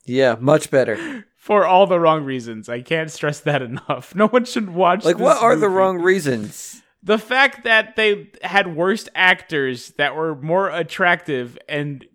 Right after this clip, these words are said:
Speaker 2: terrible sp-, effects going on added a sort of charm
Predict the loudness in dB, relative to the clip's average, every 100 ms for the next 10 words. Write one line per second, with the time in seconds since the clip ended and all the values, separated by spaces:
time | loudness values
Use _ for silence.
0 | -14 0 2 2 2 0 -2 -4 -12 -4
1 | -2 -2 0 2 2 -2 -6 2 2 2
2 | 2 2 2 -2 -2 0 0 -4 -4 -6
3 | -6 -6 -6 -6 -4 -4 -4 -8 -8 2
4 | 2 2 -4 -8